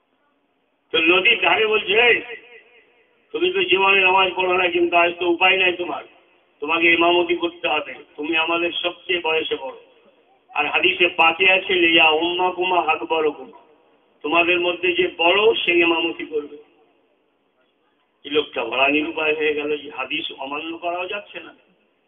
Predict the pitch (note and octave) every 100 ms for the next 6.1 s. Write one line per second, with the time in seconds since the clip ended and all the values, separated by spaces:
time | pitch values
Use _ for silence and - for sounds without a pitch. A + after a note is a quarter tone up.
0 | _ _ _ C3 C3+ D3+ C#3+ B2 E3+ -
1 | F#3+ F#3 D#3+ D3+ D3+ F3 F3 F3+ F3+ F3
2 | F3 F3+ E3+ F3 D3+ D#3+ D#3 D#3+ E3 E3+
3 | E3+ F#3 - F3 E3+ E3+ E3 F3 E3+ E3
4 | D#3+ - G#3 A#3+ - E3+ C#3+ - - D#3
5 | G3 A3 A3 G#3+ - - - - - -